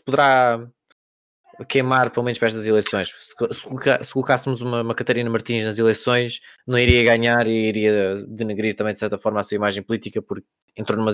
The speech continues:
numa eleição para, para perder. Ahm, enquanto quando, quando é uma, uma lisa-, uma, uma eleição, ah, legislativa, o Bloco de Esquerda, mesmo que faça terceiro, pode dizer que aumentou os, o,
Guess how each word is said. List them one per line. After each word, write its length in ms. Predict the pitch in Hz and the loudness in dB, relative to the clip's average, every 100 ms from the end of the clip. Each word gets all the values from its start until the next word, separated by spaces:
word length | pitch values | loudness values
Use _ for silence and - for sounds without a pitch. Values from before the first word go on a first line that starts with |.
| 104 | -4
numa 180 | 113 110 | -2 2
eleição 460 | 107 107 - 117 110 | 4 4 4 0 2
para, 320 | - 104 98 | 2 2 2
para 140 | - | -4
perder. 380 | - 95 90 - _ - _ _ _ _ _ - - | -4 0 -2 -2 _ -20 _ _ _ _ _ -20 -10
Ahm, 440 | 90 87 85 85 85 85 - - _ _ _ | -6 -4 -6 -12 -20 -20 -20 -20 _ _ _
enquanto 400 | 101 98 107 - | -8 0 0 0
quando, 320 | - 107 113 | -6 -2 -2
quando 160 | 104 117 | 0 0
é 60 | 113 | 2
uma, 260 | 113 110 | 4 2
uma 180 | 110 110 | 2 0
lisa-, 320 | 110 107 110 | -2 -4 -6
uma, 220 | 113 107 107 104 95 | -4 -2 0 0 -2
uma 140 | 104 | 0
eleição, 680 | 101 104 - 113 104 98 104 _ _ _ _ _ _ - - - - _ _ _ _ | 2 2 2 2 2 -2 -8 _ _ _ _ _ _ -12 -12 -12 -20 _ _ _ _
ah, 580 | - 90 85 87 90 92 92 | -6 -4 -4 -4 -6 -8 -6
legislativa, 880 | 101 101 104 - 120 110 113 113 - - | -2 2 2 4 4 6 6 4 0 -8
o 80 | 98 | 2
Bloco 180 | 107 101 | 2 2
de 60 | |
Esquerda, 280 | - 117 104 | 2 4 4
mesmo 260 | 104 107 110 | 2 0 0
que 40 | |
faça 240 | 117 104 | 0 0
terceiro, 460 | 104 - 123 127 117 | -8 -2 2 4 4
pode 220 | 113 104 | 4 2
dizer 180 | 104 104 | 4 0
que 80 | - | 2
aumentou 480 | 101 104 104 101 98 | 0 0 0 2 2
os, 180 | 95 - | -4 -10
o, 320 | 101 98 | -8 -6